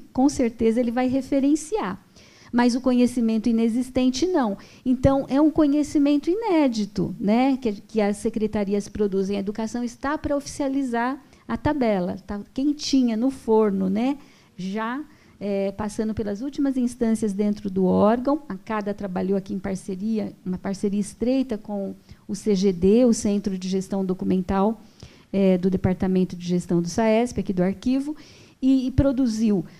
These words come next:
E foi muito estudo, né? É, muita pesquisa, um trabalho de, com as áreas produtoras, com as, as, as direta-, as de-,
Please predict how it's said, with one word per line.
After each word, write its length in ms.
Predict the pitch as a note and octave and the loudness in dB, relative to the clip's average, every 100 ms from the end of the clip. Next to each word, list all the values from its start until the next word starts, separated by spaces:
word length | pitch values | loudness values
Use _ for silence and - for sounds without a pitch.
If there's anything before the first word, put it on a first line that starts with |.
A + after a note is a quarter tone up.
| - | -14
E 60 | A3+ | -6
foi 180 | - C#4 | 0 2
muito 240 | C#4 D4 | 2 2
estudo, 560 | D#4 - D4+ D#4 G#3+ F#3 | -4 -2 0 2 0 -4
né? 300 | A3 C4+ C4+ - - | -4 -4 -6 -10 -6
É, 640 | G3 G3 G3 F#3+ F#3 D#3 F3 | 0 2 2 0 -2 -4 -2
muita 240 | A3 A#3+ | 0 0
pesquisa, 960 | A#3+ B3 - - B3+ C4 A3 F#3 F3 - _ A3+ | -2 -4 -4 -10 -8 -6 -8 -8 -10 -12 _ -6
um 60 | |
trabalho 420 | G#3+ G#3+ A3+ A3+ | -2 0 2 2
de, 440 | G#3+ G#3+ A#3 A3+ - - | 0 0 2 0 -2 -4
com 100 | A#3+ | -2
as 240 | G#3 G3 | -2 -2
áreas 460 | A#3 C#4+ A#3+ G#3 - | -2 0 0 -2 -2
produtoras, 880 | G#3+ G#3 F#3+ - G3+ G3+ F#3+ F#3+ - | -2 0 -2 2 4 4 2 -4 -8
com 220 | A3 A3 | -4 -2
as, 240 | A3 G#3 - | -2 -6 -8
as, 540 | G3+ G3 F#3+ G3 F#3+ F#3+ | -4 -2 -2 -4 -6 -8
as 80 | |
direta-, 420 | F3 A3 G#3+ G#3+ G3 | -2 0 0 -2 -6
as 140 | F#3 | -6
de-, 200 | G3 | -6